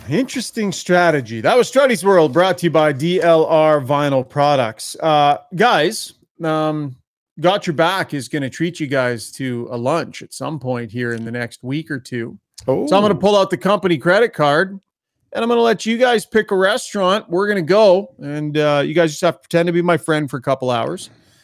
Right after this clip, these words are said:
Speaker 1: and we're gonna have a little bit of lunch, assuming the podcasts go well
Speaker 2: <laughs>
Speaker 1: between now and then. So
Speaker 2: Sure.
Speaker 1: consider yourselves on the clock for your free lunch,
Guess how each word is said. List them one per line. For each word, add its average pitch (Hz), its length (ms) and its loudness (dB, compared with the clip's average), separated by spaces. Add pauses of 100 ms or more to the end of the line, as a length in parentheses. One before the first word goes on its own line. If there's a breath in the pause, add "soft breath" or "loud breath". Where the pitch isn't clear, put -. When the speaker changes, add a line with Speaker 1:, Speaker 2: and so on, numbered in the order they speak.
(160 soft breath)
Speaker 1:
and 190 240 0
we're 202 100 0
gonna 208 160 0
have 214 140 0
a - 20 -2
little 214 160 2
bit 208 120 4
of 214 80 6
lunch, - 400 2 (680)
assuming 208 1000 2 (420)
the 196 80 -2
podcasts 208 720 0
go 208 160 6
well 196 440 4
Speaker 2:
<laughs> - 80 -12
Speaker 1:
between 160 400 0
now 170 260 2
and 165 160 0
then. 180 280 0
So 170 460 4 (160)
Speaker 2:
Sure. - 80 -4
Speaker 1:
consider 226 400 0
yourselves 220 500 2
on 185 200 2
the 220 60 -4
clock 165 440 0
for 151 120 -4
your 147 140 0
free 196 260 -2
lunch, 170 520 -2